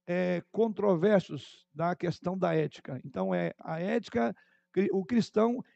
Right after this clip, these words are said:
e as questões éticas da atualidade é o grande tema da nossa escola dominical, até concluirmos essa série de estudos, porque depois vamos abordar uma outra.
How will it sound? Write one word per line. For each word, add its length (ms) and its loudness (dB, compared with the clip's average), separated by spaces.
e 80 4
as 160 4
questões 500 0
éticas 400 2
da 100 2
atualidade 680 0
é 40 2
o 60 -2
grande 360 -2
tema 360 -2
da 140 0
nossa 240 -2
escola 240 -6
dominical, 540 -2
até 240 -2
concluirmos 480 -2
essa 260 -2
série 560 -2
de 120 -6
estudos, 580 0
porque 180 -4
depois 340 0
vamos 200 -2
abordar 340 0
uma 140 -2
outra. 340 -6